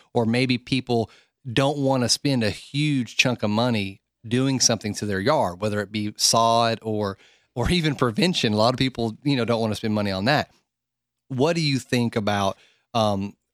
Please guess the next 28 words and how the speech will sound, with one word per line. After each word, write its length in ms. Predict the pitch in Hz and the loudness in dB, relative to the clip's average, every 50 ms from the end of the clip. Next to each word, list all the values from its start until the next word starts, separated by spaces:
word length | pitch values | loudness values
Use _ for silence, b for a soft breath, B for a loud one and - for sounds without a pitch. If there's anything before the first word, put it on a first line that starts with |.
| _ _ _ _ | _ _ _ _
when 180 | - 113 117 117 | -4 -2 0 0
you 100 | 123 127 | 2 0
look 160 | 131 120 - | 0 0 0
at 100 | 117 - | 0 0
sprinklers, 600 | - - - 127 123 123 117 - 104 90 85 82 | 0 0 2 2 0 0 0 -2 -6 -8 -8 -10
for 160 | - - 110 | -8 -6 -4
instance, 520 | 104 101 92 - - 95 80 - - - - - | -2 -2 -2 -4 -6 -8 -8 -4 -4 -4 -4 -4
and 160 | - 117 107 110 | -4 -2 -2 0
you 140 | 110 113 | 0 2
look 160 | 120 123 117 - | 0 0 0 0
at 100 | 117 101 | -2 -2
what 360 | 113 107 113 120 120 87 120 110 | -2 0 0 0 0 -2 -2 -2
that 220 | 113 107 107 - | 0 0 0 -2
adds 440 | - 110 113 113 113 110 107 - - | -4 -4 -2 0 0 0 -2 -2 -4
to 180 | - - - 131 | -4 -2 -2 -2
your 420 | 123 120 113 110 107 104 104 101 | 0 0 0 0 0 0 -2 -2
grass 600 | 92 98 113 113 110 107 104 98 92 85 - - - b b b b | -4 -2 0 2 2 2 2 0 0 0 -2 -2 -2 b b b b
from 260 | _ - 143 127 120 110 | _ 0 0 0 0 -2
just 200 | 110 170 170 - | -2 -2 0 0
a 80 | 131 107 | 0 0
maintenance 520 | 101 98 104 123 151 151 165 160 139 131 | 0 0 0 0 0 0 -2 0 0 0
standpoint 720 | - - 151 143 143 135 - 151 147 139 135 131 117 - 107 | 0 2 0 0 0 -2 -2 -2 0 0 0 -2 -4 -6 -4
and, 200 | 123 113 110 107 - | -4 -4 -4 -4 -4
and 240 | 117 110 104 104 - - - 107 - - | -4 -2 -2 -4 -6 -12 -18 -18 -14 -8
a 100 | 113 113 | -4 -4
look, 360 | 107 101 110 143 180 160 - | -2 0 0 0 0 0 0
obviously, 640 | 123 123 151 156 127 104 98 95 - 101 95 95 92 b b b b b b b - | 2 2 2 2 0 -2 -4 -4 -4 -4 -6 -8 -10 b b b b b b b -2
but 200 | 131 123 113 | -2 -2 -2